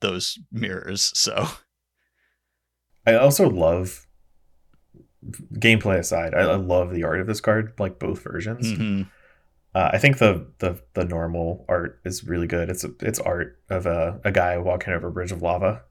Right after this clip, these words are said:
Speaker 2: essentially. Uh, but the showcase art is, like,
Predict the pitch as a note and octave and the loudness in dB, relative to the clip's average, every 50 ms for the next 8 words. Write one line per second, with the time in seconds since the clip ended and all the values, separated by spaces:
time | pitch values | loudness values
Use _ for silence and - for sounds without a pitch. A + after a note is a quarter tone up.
0 | _ - B2 - - G#2 G2 - G#2 G2+ G#2 G#2+ A2+ - _ _ _ _ _ _ | _ -18 -10 -8 -6 -6 -4 -2 -2 -2 -2 -4 -6 -12 _ _ _ _ _ _
1 | _ _ _ _ _ _ - F#2+ F2 F2 F#2 F#2 G#2+ A2 - B2+ B2 B2 B2 A2 | _ _ _ _ _ _ 0 2 2 2 0 -2 -2 2 4 6 6 8 6 6
2 | - - F#2+ F2 F2 E2+ - G2 F2 D#2+ E2+ - - F2 E2+ E2+ E2+ - - - | 6 4 2 0 0 0 -2 -2 -2 -2 -2 -2 -2 -2 -2 -2 -4 -8 -12 -20